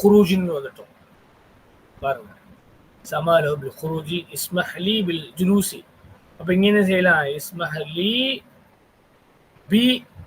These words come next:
அன் அஜ்லிஸ. பி போட்டு அல் ஜுலூஸ் பதிலா என்ன செய்யலாம் நீங்க? இந்த, இந்த இதை கொண்டு வரலாம்.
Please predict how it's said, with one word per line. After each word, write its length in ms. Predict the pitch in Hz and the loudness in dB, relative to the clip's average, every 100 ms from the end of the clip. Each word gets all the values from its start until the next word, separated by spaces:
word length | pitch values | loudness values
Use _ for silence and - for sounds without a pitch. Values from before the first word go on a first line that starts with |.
| - | -2
அன் 420 | 156 196 247 277 - _ _ - - _ _ _ _ _ _ _ _ | 4 4 4 -4 -12 _ _ -20 -20 _ _ _ _ _ _ _ _
அஜ்லிஸ. 640 | 147 151 151 131 - 123 113 101 - _ _ 143 | -2 -2 -6 -8 -6 -6 -8 -14 -20 _ _ -6
பி 160 | 190 | -4
போட்டு 480 | 185 175 165 202 240 | 0 0 0 2 2
அல் 140 | 196 165 | 2 0
ஜுலூஸ் 260 | 175 185 | 0 0
பதிலா 120 | 185 | 2
என்ன 100 | 190 | 2
செய்யலாம் 320 | 185 180 175 165 | 2 2 2 0
நீங்க? 400 | 156 135 113 95 _ _ - - _ _ _ _ _ _ _ _ _ _ _ _ | -4 -6 -6 -14 _ _ -20 -20 _ _ _ _ _ _ _ _ _ _ _ _
இந்த, 340 | 135 143 139 135 131 127 123 - - _ _ _ - _ _ _ - | -18 -14 -4 -2 -2 -6 -10 -16 -20 _ _ _ -20 _ _ _ 0
இந்த 220 | 208 190 | 4 4
இதை 140 | 180 | 4
கொண்டு 220 | 175 143 | 0 0
வரலாம். 300 | 120 104 - | -2 -4 -14